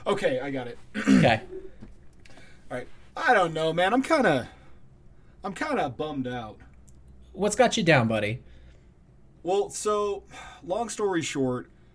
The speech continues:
Speaker 1: my computer is, she's on her last legs, and I'm looking to get a, I'm looking to upgrade, you know?
Speaker 2: Okay.
Speaker 1: And, uh, I go to, I, I,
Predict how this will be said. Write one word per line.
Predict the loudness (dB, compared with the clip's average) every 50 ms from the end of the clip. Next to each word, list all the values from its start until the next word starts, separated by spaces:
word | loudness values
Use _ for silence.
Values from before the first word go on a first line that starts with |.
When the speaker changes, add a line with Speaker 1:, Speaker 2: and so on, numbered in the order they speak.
| -20 _ _ _ _ _ _ -20 -20 -20 -20 -20 -20 -20 _ -10
Speaker 1:
my | -8 -4 -2 0 2 2 2
computer | 2 -2 -6 -6 -6 -2 -2 0 0 0 -2 -2 -2
is, | -4 -2 -2 -2 -4 -6 -10 -14 -16 -18 -12
she's | -8 -6 -6 -2 0
on | 2 2 2 2
her | 0 0
last | 0 -2 -2 -2 -4 -6 -8
legs, | -6 -4 -4 -4
and | -4 -4
I'm | -4 -4
looking | -4 -4 -4 -6 -6 -6
to | -6
get | -6 -6 -4 -4
a, | -4 -4 -4 -6
I'm | -8 -10 -10
looking | -8 -6 -6 -2 -2 -2 -2
to | -2 -4
upgrade, | -4 -6 -8 -10 -8 -8 -8 -6
you | -4
know? | -4 -2 -2 -4 -6 -8 -4 -4
Speaker 2:
Okay. | -4 -2 0 0 2 2 0 -2 -6 -10 -18 -16 -8
Speaker 1:
And, | -4 -4 -2 2 2
uh, | 2 2 2 0 0 -2 -4 -6 -12 -18 -20 _ _ _ _ _ _ _ _ _ _ _ -20 _ _ _ _ _ _ -20 -20 -20 -20 -20 -20 -18 -6
I | -6 -4
go | -4 -2 -2 -2 -2
to, | 0 0 0 0 0 -2 -8 -14 -12
I, | -10 -8 -8 -6 2 2
I, | 2 2